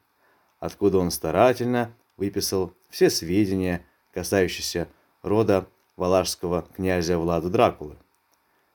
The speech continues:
Многие исследователи связывают перемену в замысле романа со встречей Стокера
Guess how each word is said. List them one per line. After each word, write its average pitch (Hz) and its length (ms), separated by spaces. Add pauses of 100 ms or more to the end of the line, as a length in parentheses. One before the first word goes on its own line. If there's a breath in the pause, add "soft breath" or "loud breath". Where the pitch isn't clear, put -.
(280)
Многие 127 420
исследователи 117 640
связывают 92 720
перемену 95 580 (460 soft breath)
в - 40
замысле 98 500
романа 127 400
со 101 140
встречей 123 440
Стокера 139 640